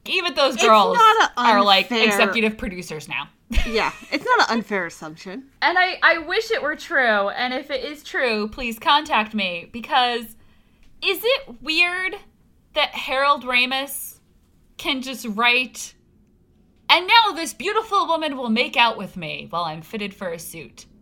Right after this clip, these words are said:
Speaker 1: And it happens. You know what I mean? Like, that's a weird power trip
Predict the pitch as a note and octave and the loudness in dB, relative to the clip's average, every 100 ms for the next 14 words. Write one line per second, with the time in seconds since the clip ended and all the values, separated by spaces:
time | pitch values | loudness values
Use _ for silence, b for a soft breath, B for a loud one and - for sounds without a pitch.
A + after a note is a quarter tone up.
0 | _ C#4 D#4 E4 D#4+ - _ _ _ _ | _ 4 6 4 0 -4 _ _ _ _
1 | _ - - G#4 - F#3 - - - - | _ -2 8 8 8 -8 -12 -20 -18 -20
2 | - _ _ _ _ _ B - F4+ A4 | -20 _ _ _ _ _ B 0 4 4
3 | B4+ C5+ A#4 F4 D#4+ A4 B4 G4 - B4+ | 6 6 4 2 -2 -2 -2 -4 6 6
4 | C#5+ G4+ A#3+ F4 G#4 G#4 G4 F#4 - - | 6 2 0 -2 0 0 -2 -4 -8 -16
5 | _ _ - G4+ G#4+ A4 F#4+ F4 D4 - | _ _ -4 2 4 4 2 0 -2 -10
6 | b b _ _ - G#4+ G#4 G#4 | b b _ _ -6 0 0 2